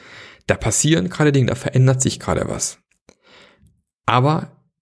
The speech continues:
es ist genau, wie ich am Anfang schon sagte, von nichts kommt nichts, ja. Agilität braucht die innere Haltung, dass wir nicht mehr so arbeiten werden in sechs Monaten, wie wir es heute machen.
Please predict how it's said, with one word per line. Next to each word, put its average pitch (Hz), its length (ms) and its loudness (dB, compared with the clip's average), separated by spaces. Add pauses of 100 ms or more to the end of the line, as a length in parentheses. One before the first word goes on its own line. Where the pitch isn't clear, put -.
es - 260 -4
ist - 380 -2
genau, 95 500 2
wie 95 80 -2
ich - 160 -4
am - 60 -4
Anfang 92 260 -2
schon 98 160 -4
sagte, 90 240 -4
von 90 420 -2
nichts - 640 -2 (600)
kommt - 340 -4
nichts, - 580 -8
ja. 98 220 -6 (480)
Agilität 117 1000 0 (320)
braucht - 460 -4
die 131 140 -8
innere 135 400 -4
Haltung, 107 540 0 (420)
dass - 560 0
wir 120 680 0
nicht - 460 -8
mehr 113 160 0
so 107 140 -2
arbeiten 101 520 -2
werden 98 300 0
in 98 120 -6
sechs 104 220 -2
Monaten, 110 300 -4
wie 113 80 -2
wir 123 80 -2
es 131 100 -6
heute 160 220 -2
machen. - 380 -10